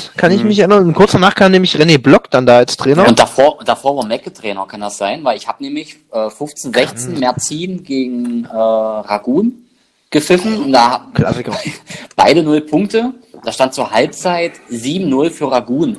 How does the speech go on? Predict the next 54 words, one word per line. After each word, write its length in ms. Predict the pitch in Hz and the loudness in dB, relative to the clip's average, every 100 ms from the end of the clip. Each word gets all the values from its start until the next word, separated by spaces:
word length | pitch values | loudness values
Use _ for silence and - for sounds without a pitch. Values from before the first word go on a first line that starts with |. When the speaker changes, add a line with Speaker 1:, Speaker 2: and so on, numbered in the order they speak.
| - | 2
Speaker 2:
Uah. 200 | 208 160 | 4 4
Speaker 3:
Da 80 | 113 | 2
wollte, 260 | 107 131 - _ | 0 0 -6 _
da 200 | 120 117 | 0 2
wollte 220 | 113 135 | 2 0
Merzin 500 | 156 135 - 151 180 | -2 -2 -4 -8 -6
aufhören 640 | 190 - 170 - 127 143 202 | -4 0 -2 -2 -2 -2 -4
und 140 | 113 | -8
da 340 | 113 113 117 - _ - | -6 -6 -8 -16 _ -14
kam 180 | - 113 | -6 -4
Mecke 200 | 113 123 | -4 -4
in 60 | 147 | -6
die 60 | |
Kabine 320 | 135 127 139 156 | -4 -4 -4 -2
und 60 | |
hat 100 | 123 | -4
gesagt, 300 | 113 113 - | -2 -6 -6
„Nee, 200 | 107 117 | -4 -2
stimmen 220 | 135 - 123 | -2 -6 -6
wir 80 | |
nicht 180 | 127 120 | -4 -8
zu. 340 | - 165 190 - _ _ _ _ | -6 -6 -6 -10 _ _ _ _
Ähm, 720 | 123 123 123 123 120 120 120 - | 2 4 2 -4 -8 -10 -10 -6
die 140 | 120 | -4
sind 260 | 117 123 120 | -2 -4 -4
noch 140 | 117 | 0
mehr 180 | 113 127 | 2 2
als 160 | 123 - | 0 -6
sieben 160 | 131 | -6
Spieler. 520 | 131 - 147 156 156 - - | -6 0 2 2 0 -6 -18
Das 180 | - - | -12 -2
wär 140 | 110 | 0
unfair, 480 | 95 135 131 98 98 | 0 -2 2 2 0
da 60 | - | -4
jetzt 160 | 104 82 | -6 -4
aufzuhören.“ 480 | 95 - 131 104 | -8 -6 -6 -6
Und 160 | 104 98 | -6 -10
haben 120 | 113 | -4
auch 180 | 123 147 | -2 -2
zu 180 | - 127 | -2 -2
Ende 320 | 123 143 156 170 | -2 -2 -4 -6
gespielt 380 | 180 - 185 131 | -8 0 0 2
und 80 | |
dann 120 | 123 113 | -2 -4
ging's, 300 | 120 131 - | -8 -8 -4
gl-, 140 | 143 | -4
Speaker 1:
Also 220 | 123 110 | -4 -4
Speaker 3:
glaub 160 | 113 127 | 0 0
ich, 100 | 127 | 0
sechzehn 380 | 127 - - - | -2 -2 -4 -4
eins 340 | - 123 131 | -4 -4 -6
aus 180 | 98 107 | -6 -6
oder 120 | 110 | -6
so. 220 | 101 95 | -6 -8